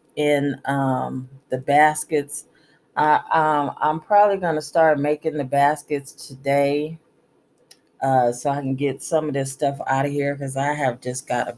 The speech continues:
big, huge mess of stuff just waiting to get, uh, something done to it. But anyway, I got three of these purifying grapefruit, uh, masks, and you get two, uh, sheet masks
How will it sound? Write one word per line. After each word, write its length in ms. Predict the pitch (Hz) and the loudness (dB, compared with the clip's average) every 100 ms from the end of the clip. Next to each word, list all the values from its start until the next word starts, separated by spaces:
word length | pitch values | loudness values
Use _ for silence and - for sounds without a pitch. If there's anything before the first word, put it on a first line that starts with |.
| - | -4
big, 240 | 143 135 | -4 -4
huge 480 | - 151 147 131 - | -8 -2 0 -2 -2
mess 500 | 135 131 120 - - - _ _ _ _ - | 0 0 0 -4 -10 -16 _ _ _ _ -2
of 180 | 131 127 | 0 0
stuff 460 | - - 123 123 | -2 0 0 0
just 260 | - 131 131 | -4 -6 -4
waiting 320 | 135 143 127 | 0 0 0
to 60 | 127 | -4
get, 340 | 120 135 123 _ _ - _ _ - | -2 -4 -4 _ _ -20 _ _ -8
uh, 520 | 127 113 104 73 - - _ | -4 -2 -2 -6 -8 -18 _
something 460 | - - 127 120 | -8 -4 -2 -2
done 280 | 127 120 123 | -2 -2 -2
to 220 | - 127 | -4 -2
it. 180 | 117 - _ - - _ | -2 -4 _ -20 -20 _
But 120 | - 156 | 0 2
anyway, 580 | 175 160 135 135 127 - | 2 2 4 4 4 2
I 120 | 131 | 0
got 320 | 131 139 - _ | 2 2 2 _
three 400 | 160 165 170 160 | -6 -2 0 0
of 200 | - 131 | -2 -2
these 440 | 139 143 143 139 - _ | 0 0 0 -2 -6 _
purifying 760 | - 165 151 147 151 143 135 | -2 2 2 0 -2 0 0
grapefruit, 720 | 135 139 143 - - 147 131 - - | 0 -2 -2 -4 -6 -4 -4 -10 -6
uh, 280 | 131 123 110 | -2 -2 0
masks, 600 | 131 131 120 95 - - _ - _ 143 | 2 2 2 -2 -4 -10 _ -20 _ -2
and 120 | 135 | 0
you 120 | 135 | 2
get 280 | 143 135 - | 2 0 -4
two, 680 | - 214 202 190 180 185 185 _ _ _ _ _ - | -6 -2 0 0 0 -2 -8 _ _ _ _ _ -2
uh, 220 | 139 135 | 2 4
sheet 440 | 135 - 190 160 143 | 2 -4 -6 -6 -2
masks 480 | 139 135 127 - | 2 4 2 -2